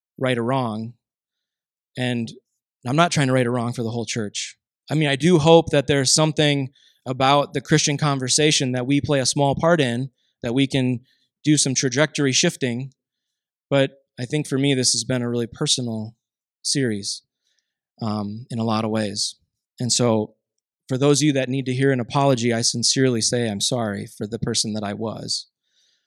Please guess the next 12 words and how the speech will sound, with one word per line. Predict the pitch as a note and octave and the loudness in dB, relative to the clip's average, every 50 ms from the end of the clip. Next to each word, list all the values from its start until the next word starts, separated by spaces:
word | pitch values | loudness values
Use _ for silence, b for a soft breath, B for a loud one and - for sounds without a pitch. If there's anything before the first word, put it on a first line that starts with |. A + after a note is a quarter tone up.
| _ _ _ _ - | _ _ _ _ 0
I | A2+ | 2
also | B2+ C3 B2 - C#3 C3 | 4 4 4 2 2 0
hope | A#2 A#2+ C#3 C3+ - - | 0 0 0 0 0 0
that | C3 A#2+ A#2 - | -2 -4 -4 -4
you | B2 A#2+ A#2+ A2+ | -4 -4 -4 -4
sincerely | - B2+ A#2+ A2 - - B2+ B2 A#2+ A#2 A2+ | -4 -4 -4 -4 -2 -2 -2 -2 -2 -2 -4
hear | A2 A#2+ C3 B2+ B2 B2 A#2 A2+ A2+ - _ _ | -4 -2 0 2 2 2 0 -2 -4 -10 _ _
that | - - | -10 -6
that | - B2+ B2 A#2 | -4 -2 -2 -2
is | A2 - B2 | -2 -2 -4
not | B2 B2 A#2+ - - | -4 -4 -6 -8 -6
who | B2+ C3 B2+ A#2+ A#2 A2+ A2+ | -4 -2 -2 -2 -2 -4 -6